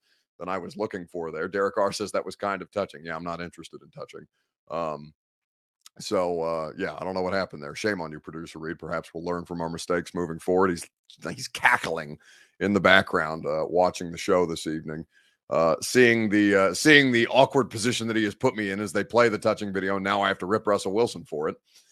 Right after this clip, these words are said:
But, um, yeah, Russell, I think it's kinda lame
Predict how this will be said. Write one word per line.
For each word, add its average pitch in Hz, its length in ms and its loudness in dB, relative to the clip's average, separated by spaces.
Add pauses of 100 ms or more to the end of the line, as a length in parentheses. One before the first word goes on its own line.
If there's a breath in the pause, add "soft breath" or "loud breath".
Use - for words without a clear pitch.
(360 soft breath)
But, 143 300 10 (120)
um, 135 540 8 (300)
yeah, 185 200 8
Russell, 185 380 4
I 185 100 12
think 202 160 4
it's 202 100 4
kinda 196 200 6
lame 196 380 4